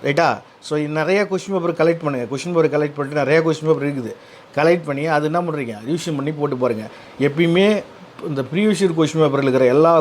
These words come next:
கொஸ்டினுக்கும் ஆன்சர் தெரிஞ்சிருக்கணும், இந்த நாலு ஆப்ஷனுக்கு ஆன்சர் தெரிஞ்சிருக்கணும். இதுதான் அஞ்சாவது வழி.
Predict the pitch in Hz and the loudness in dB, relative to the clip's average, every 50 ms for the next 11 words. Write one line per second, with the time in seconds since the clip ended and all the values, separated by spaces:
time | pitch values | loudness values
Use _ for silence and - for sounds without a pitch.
0 | 143 143 139 - 165 170 160 139 139 151 156 151 - 156 143 143 135 131 143 131 | 2 0 -4 -6 -6 -4 -4 -2 -2 -2 -4 -4 -6 -8 -8 -8 -8 -6 -8 -8
1 | 127 127 127 135 151 175 202 220 - - - - - - - - 127 139 127 127 | -6 -6 -6 -6 -4 -4 -4 -4 -6 -14 -20 -20 -20 -18 -8 -2 -2 0 2 2
2 | 135 156 175 180 180 170 160 170 180 175 - 185 185 175 175 156 135 139 139 120 | 4 4 4 4 4 4 4 4 2 0 -2 -6 -4 -2 0 0 0 -2 -4 -8
3 | 127 110 113 110 110 101 98 95 98 - - - - 120 120 123 151 165 147 135 | -12 -12 -12 -12 -12 -12 -14 -16 -18 -20 -20 -14 -12 -10 -6 -2 0 0 0 0
4 | 131 131 147 147 139 131 120 117 110 104 | 2 4 4 4 4 2 0 -4 -4 -6